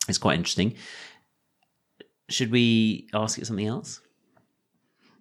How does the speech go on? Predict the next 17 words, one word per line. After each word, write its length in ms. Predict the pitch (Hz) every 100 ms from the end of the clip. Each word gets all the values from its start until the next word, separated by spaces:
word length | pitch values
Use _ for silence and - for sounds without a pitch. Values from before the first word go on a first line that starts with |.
| _ _ _
Okay, 220 | - 170 160
so 120 | 143
the 80 | 147
question 440 | 202 190 - 165
number 220 | 131 127
two, 680 | 117 - - 185 82 107 185 - - _ _ - -
as 180 | 117 101
we've 100 | 92
just 140 | 92
been 100 | 92
talking 180 | 95 85
about 120 | -
commands, 520 | - 92 85 107 151 -
I've 160 | 110
just 160 | - 175
put 120 | 156
in, 200 | 131 117